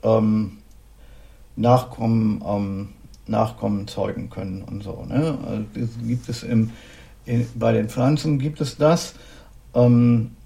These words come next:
und, und es gibt es, glaube ich, sogar, äh, bei, ähm, ja, bei, bei, bei Einzellern gibt es das auch, die, die, die vermehren sich durch Teilung, ja, Zellen und so.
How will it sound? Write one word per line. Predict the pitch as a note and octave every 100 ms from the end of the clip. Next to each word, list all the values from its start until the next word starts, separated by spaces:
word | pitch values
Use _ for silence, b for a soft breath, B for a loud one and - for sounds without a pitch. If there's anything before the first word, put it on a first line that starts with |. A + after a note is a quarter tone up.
| - - - - - -
und, | B2+ A#2+ A#2+ A2+
und | A#2+
es | A#2 -
gibt | C3+ -
es, | A#2+
glaube | - A2+ A#2+
ich, | A#2
sogar, | A2 G#2 A2+ A#2+ C3 C#3 B2 - - - - - -
äh, | A#2 A#2+ - -
bei, | A#2 A#2+ A#2 A2+ -
ähm, | A2 G#2+ G#2 G2+ G2+ - - A2 - -
ja, | A2+ A2
bei, | A2 G#2 G2+ F2+
bei, | - F#2+ F#2 - -
bei | G2 F#2+ - - - -
Einzellern | G#2+ C3+ - C#3+ C#3 C3+
gibt | B2 A#2+
es | A#2
das | B2 - -
auch, | C#3 B2+
die, | A#2 A#2
die, | A#2 G#2+ G2 -
die | A2+
vermehren | A2 A2+ G#2 G#2+ A2
sich | A2+
durch | A#2 A2
Teilung, | - A#2+ C3 D#3+ G3+ -
ja, | A#2 C#3+
Zellen | - G#2+ G#2+ D#3 F#3
und | A3 D3
so. | C#3+ F3